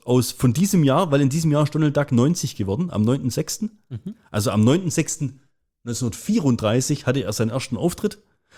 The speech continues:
Speaker 1: und ist jetzt dieses Jahr demzufolge neunzig geworden. Und da waren ein paar coole Fakten dabei, eben grad die Namen von seinen Eltern und so weiter. Ähm, wusstest du, dass in Finnland in den siebziger Jahren Donald Duck Comics quasi verboten waren in Bibliotheken?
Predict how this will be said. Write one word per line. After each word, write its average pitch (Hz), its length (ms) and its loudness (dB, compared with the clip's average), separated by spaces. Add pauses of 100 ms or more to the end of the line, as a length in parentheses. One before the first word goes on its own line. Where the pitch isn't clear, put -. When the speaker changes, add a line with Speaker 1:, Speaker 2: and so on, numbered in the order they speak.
(120)
Speaker 1:
und 135 220 2
ist 147 120 -2
jetzt 143 200 0
dieses 135 260 0
Jahr 120 160 2
demzufolge 113 520 0
neunzig 151 320 0
geworden. 156 240 -4 (840)
Und 127 160 2
da 110 80 0
waren 131 140 2
ein 117 60 -2
paar 110 120 -2
coole 127 220 2
Fakten - 280 -4
dabei, 92 200 -6
eben 120 200 0
grad 120 220 -2
die 113 80 0
Namen 110 300 0
von 104 140 0
seinen 98 140 -2
Eltern 165 200 0
und 165 120 0
so 156 120 -4
weiter. 180 260 -2 (540)
Ähm, 135 340 2
wusstest 180 400 0
du, 196 80 0
dass 156 540 0 (160)
in 131 440 4
Finnland 143 640 0
in 117 100 -2
den 110 160 4
siebziger 185 500 -2
Jahren 127 560 2 (600)
Donald 160 320 2
Duck 160 140 -2 (240)
Comics - 520 -2 (680)
quasi 123 280 0
verboten 135 440 0
waren 92 200 -2
in 101 120 -2
Bibliotheken? 117 580 -4